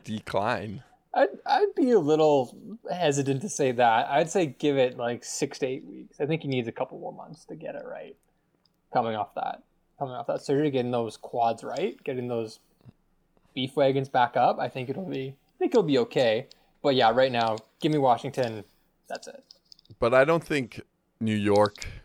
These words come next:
Speaker 1: will have the structure to really see him thrive, is, is kind of my other point. You know, if he would get to another team this year or next year,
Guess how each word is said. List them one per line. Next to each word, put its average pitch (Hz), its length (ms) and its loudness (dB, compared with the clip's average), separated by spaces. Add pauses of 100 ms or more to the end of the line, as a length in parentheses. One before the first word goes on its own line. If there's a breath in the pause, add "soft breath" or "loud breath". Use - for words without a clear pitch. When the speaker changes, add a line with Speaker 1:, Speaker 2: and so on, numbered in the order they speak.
(100)
Speaker 1:
will 98 220 0
have 98 220 0
the 90 80 -8
structure - 680 -4
to - 220 -10
really 92 300 -4
see 101 300 -8
him 95 220 -8
thrive, 73 800 -10 (300)
is, 92 300 -6
is 98 180 -4
kind 98 200 -2
of 92 80 -4
my 90 240 -4
other 90 200 -4
point. 80 380 -6 (140)
You 101 100 -10
know, 90 260 -2
if 107 260 -6
he 110 160 -4
would 101 240 -2 (340)
get 101 240 0 (200)
to 107 240 0
another 95 360 -2
team 120 600 -8 (420)
this 98 320 -4
year 104 200 0
or 92 180 -4
next 90 440 -6
year, 107 360 2